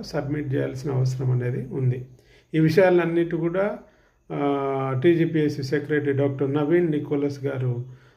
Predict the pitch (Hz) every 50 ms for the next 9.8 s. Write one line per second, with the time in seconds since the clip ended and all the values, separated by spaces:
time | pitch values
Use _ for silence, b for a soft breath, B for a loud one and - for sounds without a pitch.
0 | B B - 143 131 127 131 139 127 127 135 143 127 139 135 151 156 147 143 135
1 | 139 139 135 151 147 143 147 151 147 156 151 147 151 143 147 147 156 160 165 202
2 | 254 262 - b b b b b b b b b _ 202 185 175 151 175 208 220
3 | 220 226 220 226 208 175 185 180 180 180 180 180 180 185 180 185 185 190 196 208
4 | 202 180 160 151 165 160 175 180 180 170 160 156 160 180 175 175 170 170 160 147
5 | 151 151 151 147 139 135 170 180 208 - - - - 143 139 131 - 170 151 151
6 | 143 - 151 139 127 139 131 135 139 139 135 131 131 165 - - B B B B
7 | B B B B - 156 165 175 180 208 208 214 214 208 208 202 202 202 196 196
8 | - 180 175 170 175 170 165 170 208 208 190 156 147 156 151 170 165 170 160 160
9 | 175 165 160 - 147 135 143 147 151 147 147 139 135 165 196 -